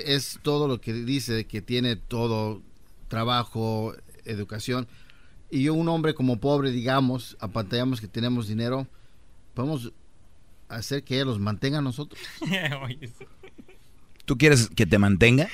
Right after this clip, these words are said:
Speaker 1: <laughs> ¿Es malo?
Speaker 3: Es malo vi-, es, es malo vivir de alguien y, y sobre todo es malo buscar una relación para que te mantengan.
Speaker 1: Pero ¿por qué no jugar el mismo juego que estas mujeres?
Speaker 3: Pero si ella no lo está jugando contigo.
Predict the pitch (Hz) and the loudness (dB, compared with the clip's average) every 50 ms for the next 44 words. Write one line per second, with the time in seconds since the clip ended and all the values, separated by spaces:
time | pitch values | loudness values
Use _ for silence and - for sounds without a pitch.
0 | - - - 202 - - 151 135 - - - - - - - - - - - 131 | -8 -8 -6 -6 -6 -4 -8 -10 -10 -12 -16 -18 -12 -10 -8 -6 -6 -6 -6 -4
1 | - - - 269 247 175 185 247 254 349 180 208 208 - - - - 131 127 113 | -2 2 2 4 4 4 4 2 2 2 0 0 -2 -4 -10 -10 -4 -4 -2 0
2 | 113 127 147 160 175 202 254 403 453 - - - - - - - - - - - | 2 6 6 6 6 6 2 -2 -6 -12 -16 -18 -18 -18 -18 -18 -20 -20 -20 -18
3 | - - - - 127 131 127 143 156 139 123 117 127 147 160 151 127 120 123 135 | -12 -8 2 4 6 6 8 8 10 10 10 10 10 10 8 8 4 6 6 6
4 | 139 - 160 196 208 208 220 226 208 165 131 123 143 143 139 131 127 120 120 120 | 8 8 8 8 8 8 10 10 10 10 10 10 8 8 8 8 10 10 10 10
5 | 120 117 123 143 175 175 - - - - - - - - - - - - 127 120 | 10 8 8 6 4 2 0 -4 -12 -18 -20 -20 -20 -20 -20 -12 -2 2 6 8
6 | 120 117 - - 120 110 - 110 117 107 107 110 98 - - 123 123 127 143 160 | 8 8 8 6 4 6 8 8 8 8 8 6 6 8 8 10 10 10 10 8
7 | 170 165 - - 123 117 110 110 113 113 117 120 123 139 151 156 - - - 104 | 8 6 4 4 4 4 6 6 8 8 10 10 10 10 8 6 2 0 0 2
8 | 101 - - 113 120 127 127 110 107 107 101 87 104 117 110 92 117 101 71 80 | 4 6 6 8 8 8 8 8 6 6 6 4 4 4 6 6 6 6 6 4
9 | 85 - - 85 85 90 87 - 127 170 175 151 - 120 120 104 - 107 - 147 | 2 2 2 2 4 2 4 4 2 2 2 2 2 2 0 0 -2 -4 -2 0
10 | 143 156 139 143 156 156 147 147 151 143 143 147 139 127 147 147 147 143 - - | 0 2 2 2 2 2 2 2 0 0 0 -2 0 0 0 0 0 -2 -4 -4
11 | 127 127 143 143 - 135 113 123 123 120 143 - - - - - - - - - | -4 -4 -4 -4 -8 -8 -6 -4 -4 -4 -6 -8 -10 -14 -16 -16 -18 -2 4 4
12 | 113 107 107 104 95 120 123 127 120 120 127 127 117 90 120 113 101 123 120 120 | 6 6 6 8 10 10 10 10 10 10 8 8 8 8 8 10 10 10 10 10
13 | 117 95 110 98 87 - 131 175 208 196 139 | 8 8 6 6 6 6 6 6 4 2 0